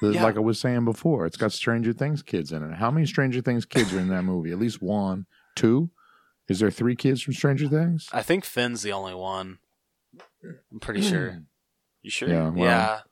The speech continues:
Speaker 3: Okay.
Speaker 2: But anyway, him, his mom, and his sister move into this, like, old, not old abandoned, but this old house that was left by his grandfather. And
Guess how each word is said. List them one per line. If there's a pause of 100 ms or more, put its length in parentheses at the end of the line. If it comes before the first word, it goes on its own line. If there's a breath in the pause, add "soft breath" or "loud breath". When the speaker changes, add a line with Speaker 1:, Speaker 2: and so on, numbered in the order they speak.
(420)
Speaker 3:
Okay.
Speaker 2:
But
anyway,
him,
his
mom,
and
his
sister
move
into
this,
like,
old,
not
old
abandoned, (400 loud breath)
but
this
old
house
that
was
left
by
his
grandfather. (500 loud breath)
And